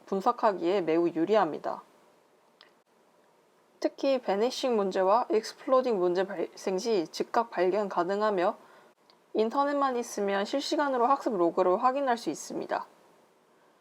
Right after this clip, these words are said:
이렇게 더블유 앤드 비는 머신러닝 학습 과정을 추적하고 시각화하여 프로젝트 관리에 매우 유용한 툴입니다. 그럼 다음으로 하이-, 하이퍼 파라미터 최적화를 해주는 수입 기능에 대해 알아보도록 하겠습니다.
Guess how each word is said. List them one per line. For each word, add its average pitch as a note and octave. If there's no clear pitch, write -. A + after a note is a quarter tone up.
이렇게 G#3+
더블유 D#4+
앤드 D4+
비는 A#3
머신러닝 C4
학습 C#4+
과정을 A#3+
추적하고 G#3
시각화하여 G#3+
프로젝트 E4
관리에 D#3
매우 F3
유용한 F#3
툴입니다. D3+
그럼 A3
다음으로 A#3
하이-, C#4
하이퍼 D#4
파라미터 C#4+
최적화를 C4
해주는 G#3
수입 C#4+
기능에 F#3
대해 F3
알아보도록 F#3
하겠습니다. D#3+